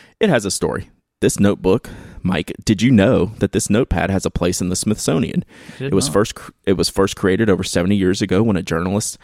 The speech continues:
Speaker 1: asked a stationer to cut a spiral-bound notebook in half to fit his pants pocket, and the
Speaker 2: <laughs>
Speaker 1: rest is history. So this is that model of notebook, you know, based off the original. So it's lots of cool stuff like that. The only negative I have is that,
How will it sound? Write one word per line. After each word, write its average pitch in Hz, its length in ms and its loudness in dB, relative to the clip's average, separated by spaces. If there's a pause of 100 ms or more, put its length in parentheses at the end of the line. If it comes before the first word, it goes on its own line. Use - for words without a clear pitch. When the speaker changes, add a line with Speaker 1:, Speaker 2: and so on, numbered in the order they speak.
(340)
Speaker 1:
asked 90 240 -6
a - 40 -8
stationer 92 500 -2
to - 160 -8
cut - 200 -4
a 82 40 -4
spiral-bound 101 560 0
notebook 90 320 -2
in 107 80 -2
half 85 280 -6
to 80 80 -10
fit 80 180 -8
his 87 120 -4
pants 78 260 -4
pocket, 85 360 -6
and 80 100 -10
the - 60 -8
Speaker 2:
<laughs> 202 40 6
Speaker 1:
rest 208 200 0
is - 120 -10
history. - 380 -10 (180)
So - 160 -2
this 104 200 0
is 104 180 2
that 92 240 -2
model 90 540 -2
of 135 140 2
notebook, - 480 -6 (580)
you - 80 -6
know, 78 100 -4
based - 320 -6
off 90 140 -6
the 127 100 2
original. 143 380 0
So 127 400 0
it's - 160 -4
lots - 200 -4
of 139 60 -6
cool 117 160 0
stuff - 300 -6
like 76 180 -4
that. - 200 -12 (1300)
The - 80 -2
only 196 220 2
negative 120 420 0
I 60 100 -6
have - 440 -16 (460)
is 98 180 2
that, 90 420 -2